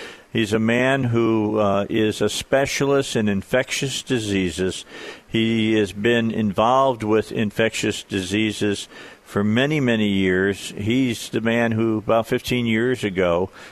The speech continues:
identified that, uh, coronaviruses, like the flu and things of that nature, uh, can be carried on the, uh, fur of pets. And, uh, when he came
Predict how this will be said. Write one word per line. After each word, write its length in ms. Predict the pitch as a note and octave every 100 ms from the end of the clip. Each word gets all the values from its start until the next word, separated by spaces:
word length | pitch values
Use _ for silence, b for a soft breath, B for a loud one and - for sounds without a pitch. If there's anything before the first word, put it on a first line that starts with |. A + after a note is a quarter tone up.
| B G#2+
identified 960 | G2 B2 D3 C#3+ - G#2 G2 G2+ F#2
that, 420 | G2 F#2+ F#2+ -
uh, 100 | G2 F#2+
coronaviruses, 1200 | - A2 C3+ C#3+ G2+ F#2 F2+ F2+ - G#2 A2+ -
like 220 | F2 -
the 80 | F#2+
flu 360 | - G#2 A2 A2+
and 140 | G#2+
things 300 | G#2+ G#2 -
of 80 | G2+
that 240 | G#2+ -
nature, 420 | G2 F#2 - F#2+ - B B B B
uh, 240 | G#2 G#2+ G#2+
can 240 | A#2+ A#2
be 120 | A#2
carried 460 | G2+ B2+ C#3 D3 -
on 440 | B2 B2+ B2+ B2 - -
the, 580 | G#2 G#2 A2+ A#2+ A#2 A2+
uh, 220 | A2+ A2 - b b b
fur 480 | - - C#3 C#3+ C#3+
of 240 | B2 A2+
pets. 640 | - C3+ C#3 - - - - b b b -
And, 600 | A2 G#2+ G#2 G#2 G2+ G2+
uh, 120 | G2+
when 200 | G2 G#2
he 140 | B2
came 360 | - B2 A#2+